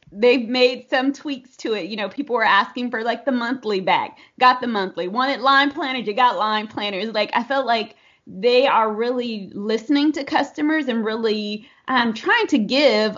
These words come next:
a variety of what people are asking for. But of course, we know it's a business, so it needs to sell for them to keep doing it. I'm team big. Um, and so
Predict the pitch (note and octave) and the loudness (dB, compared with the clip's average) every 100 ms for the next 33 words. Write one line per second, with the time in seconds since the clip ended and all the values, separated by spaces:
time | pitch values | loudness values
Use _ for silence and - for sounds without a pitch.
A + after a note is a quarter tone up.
0 | - G#3+ G#3 G#3 G3+ G3 F#3+ F#3 F3 E3 | -2 0 2 4 6 6 4 2 -2 -2
1 | G3+ - A3 G3 E3+ - D3 E3+ - F3+ | -4 -4 -8 0 2 2 -2 -6 -8 -8
2 | F3 F#3+ F#3+ G3+ G#3+ F4 D#4 D4 C#4 B3 | -4 -2 0 -2 -4 -2 -2 0 -4 0
3 | A#3 A#3 G#3 A3 F#3+ E3 F#3 G3+ A3+ D4+ | -2 -2 0 2 2 -2 0 0 2 2
4 | F4 - D#4 - C#4 C4+ C4+ A3+ G#3+ G#3+ | 0 -2 -4 2 4 4 2 -2 -2 -6
5 | G#3+ A#3+ F3+ G3 F3+ F3 F#3+ A3+ C#4 D#4+ | -8 -6 -2 0 0 0 2 2 0 4
6 | C#4+ G#3+ A3 A#3+ D4 F#4+ - - - C4 | 4 6 6 4 2 -4 -8 -6 2 4
7 | B3 B3 C#4 | 4 4 4